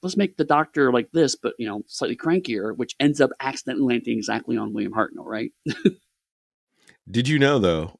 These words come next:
Speaker 2: that the that those Doctor Who movies are part of the Star Wars canon, because the Doctor eventually goes back to Earth, travels in the, travels, and then loses his tardis and joins the Empire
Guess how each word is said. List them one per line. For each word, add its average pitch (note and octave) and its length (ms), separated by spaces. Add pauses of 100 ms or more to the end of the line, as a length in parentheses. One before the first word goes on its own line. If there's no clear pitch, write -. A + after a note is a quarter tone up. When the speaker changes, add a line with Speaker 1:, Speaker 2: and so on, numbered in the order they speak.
(120)
Speaker 2:
that F#2 480
the E2+ 400 (840)
that F2 160
those G2+ 180
Doctor G2+ 300
Who F#2+ 120
movies F#2 300
are E2 80
part G#2+ 380 (120)
of F2+ 480
the E2 440
Star G#2 260
Wars F#2+ 220
canon, A2 360 (360)
because G#2+ 280
the F#2 60
Doctor A#2 320
eventually F#2 300
goes F2+ 200
back E2 200
to - 100
Earth, G#2 360
travels G#2+ 400
in G#2+ 80
the, F2 140 (360)
travels, G#2 560 (340)
and G#2+ 100
then G2+ 220 (100)
loses A#2+ 500
his G#2 160
tardis G#2 580
and G#2 120
joins G#2 300
the A2 100
Empire E2 600